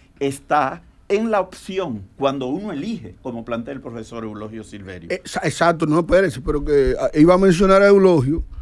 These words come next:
Speaker 2: y que el público sepa que este, este es el tipo de debate que se da entre nosotros. Nos interrumpimos, venimos
Speaker 1: Claro,
Speaker 2: y vamos.
Speaker 1: claro.
Speaker 2: Que eso es lo que hacemos
Speaker 1: Es
Speaker 2: en la
Speaker 1: algo
Speaker 2: universi-,
Speaker 1: vivo.
Speaker 2: eso es lo que hacemos en la universidad.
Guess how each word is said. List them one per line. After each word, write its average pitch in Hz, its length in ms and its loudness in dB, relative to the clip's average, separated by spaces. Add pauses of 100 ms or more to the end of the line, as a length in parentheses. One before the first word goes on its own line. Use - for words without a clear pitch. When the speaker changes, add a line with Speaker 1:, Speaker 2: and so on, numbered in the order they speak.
(420)
Speaker 2:
y 156 120 4
que 175 120 2
el 202 80 4
público 254 420 2
sepa 156 380 -2
que 170 80 -4
este, 208 320 0
este 190 160 2
es 220 60 6
el 214 100 2
tipo 220 320 4
de 202 60 2
debate 202 300 2
que 170 40 -2
se 147 140 -8
da 156 80 -6
entre 175 180 -8
nosotros. 127 500 -10
Nos 139 140 -6
interrumpimos, 180 720 -2
venimos 196 240 2
Speaker 1:
Claro, 233 180 4
Speaker 2:
y - 20 2
vamos. 165 340 2 (100)
Speaker 1:
claro. - 220 -20
Speaker 2:
Que 165 80 -4
eso 202 100 -2
es 202 40 4
lo 208 100 4
que 202 60 -2
hacemos 208 240 2
Speaker 1:
Es - 20 -2
Speaker 2:
en 214 60 2
la - 40 4 (140)
Speaker 1:
algo - 0 - (100)
Speaker 2:
universi-, 175 140 -2
Speaker 1:
vivo. 120 140 -8 (220)
Speaker 2:
eso 170 160 2
es 247 60 8
lo 233 60 6
que 226 60 4
hacemos 214 200 0
en 208 60 -2
la 202 80 2
universidad. 151 540 0